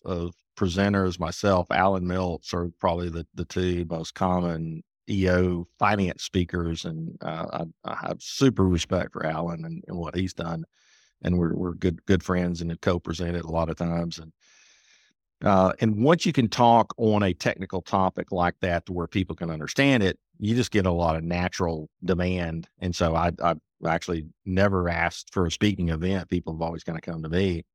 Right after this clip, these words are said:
uh, you know, with that. And that part, you know, it, is good. Um,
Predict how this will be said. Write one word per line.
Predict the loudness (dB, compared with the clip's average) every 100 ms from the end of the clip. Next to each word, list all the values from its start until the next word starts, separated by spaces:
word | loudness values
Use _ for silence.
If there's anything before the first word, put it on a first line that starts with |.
| -10
uh, | -8 -4 -6 -8 _ _
you | -6
know, | -2
with | 0 2
that. | 2 2 0 _ _ _ _ _ _ _ _ _ _
And | 4 6
that | 6
part, | 6 4 4 0
you | 0 2
know, | 0
it, | -2 -8
is | -4 -4
good. | 2 4 6 2 -2 -8
Um, | -2 -2 -2 -6